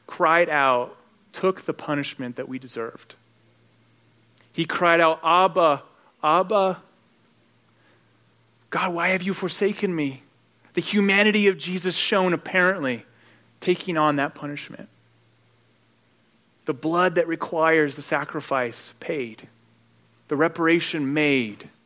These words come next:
The justice served, the verdict mercy on our behalf. The purpose of God fulfilled.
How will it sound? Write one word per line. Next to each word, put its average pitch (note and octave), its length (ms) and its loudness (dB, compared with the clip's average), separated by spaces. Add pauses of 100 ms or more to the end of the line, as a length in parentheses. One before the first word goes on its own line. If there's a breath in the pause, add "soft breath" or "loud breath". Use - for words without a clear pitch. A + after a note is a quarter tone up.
(680)
The C#3+ 100 0
justice F3+ 580 0
served, E3 680 0
the D#3 80 -2
verdict E3 600 0
mercy C#3+ 500 -2
on B2 80 -2
our B2 160 0
behalf. A2 640 -12 (1120)
The D3 80 -4
purpose F3 400 0
of D3 140 -4
God D3+ 320 4
fulfilled. C#3+ 720 -2